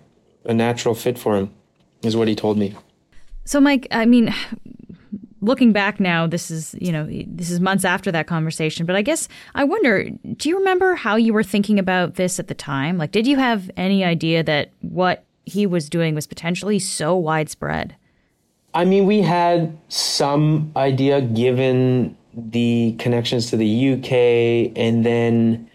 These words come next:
Speaker 1: as we were reporting that first week or so, we found chatter on the forums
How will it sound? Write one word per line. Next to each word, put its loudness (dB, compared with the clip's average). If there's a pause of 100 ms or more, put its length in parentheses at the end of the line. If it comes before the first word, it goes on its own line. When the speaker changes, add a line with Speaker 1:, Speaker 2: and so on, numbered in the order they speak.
(720)
Speaker 1:
as 2
we 2
were 2
reporting 0 (200)
that -2
first -2 (280)
week 0
or 2
so, 0 (280)
we 0
found -2
chatter 0
on 2
the 0
forums 0